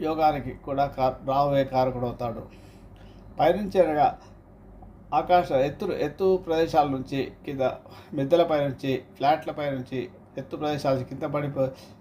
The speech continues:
మరణించడానికి కూడా రాహువే కారణమవుతాడు. కింద పడి పా-, ప్రాణం పోకుండా దెబ్బలు తాకడానికి కూడా రాహువే కారణమవుతాడు. అలాగే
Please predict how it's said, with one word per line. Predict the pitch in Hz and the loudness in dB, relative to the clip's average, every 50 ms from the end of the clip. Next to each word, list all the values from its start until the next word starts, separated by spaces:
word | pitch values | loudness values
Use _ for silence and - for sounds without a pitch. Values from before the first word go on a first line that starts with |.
| - - - | -12 -6 -2
మరణించడానికి | 139 147 156 151 - 160 156 151 151 143 123 | -2 -2 -2 0 0 4 4 4 4 4 0
కూడా | 127 135 139 151 143 104 | -2 0 0 2 2 2
రాహువే | 98 127 135 139 135 135 131 | 2 2 2 4 2 2 2
కారణమవుతాడు. | 131 123 123 123 120 117 117 117 113 - 120 113 107 - - - - - - - - - - - - - - - - - - - - - | 2 2 2 2 0 -2 -4 -6 -4 -4 -4 -4 -4 -6 -8 -12 -16 -18 -20 -20 -20 -20 -20 -20 -20 -20 -20 -20 -20 -20 -20 -20 -12 -8
కింద | 160 156 - | -8 -2 2
పడి | 175 185 202 196 180 165 | 2 4 4 2 2 0
పా-, | 147 - 151 147 135 - - - - - | 2 4 6 6 4 4 -2 -12 -8 -4
ప్రాణం | 175 165 165 180 185 170 | -2 0 0 0 0 0
పోకుండా | 175 165 165 170 180 180 180 | -2 -2 0 2 4 4 4
దెబ్బలు | 180 180 - 143 165 160 | 4 2 0 0 -2 0
తాకడానికి | 147 147 147 151 160 160 160 160 151 127 | 2 2 2 2 2 0 0 0 -2 -2
కూడా | - 139 151 151 | -6 -6 -4 -2
రాహువే | 123 127 135 139 131 131 | 0 2 2 2 0 -2
కారణమవుతాడు. | 127 120 113 117 117 104 95 110 110 - 113 110 110 110 - - - - - - - - - - - - - | -2 -4 -6 -4 -4 -6 -6 -8 -8 -6 -6 -6 -6 -8 -12 -16 -18 -20 -20 -20 -20 -20 -20 -20 -16 -6 -2
అలాగే | 120 131 151 160 156 143 135 123 - | 0 2 4 4 4 2 0 -2 -2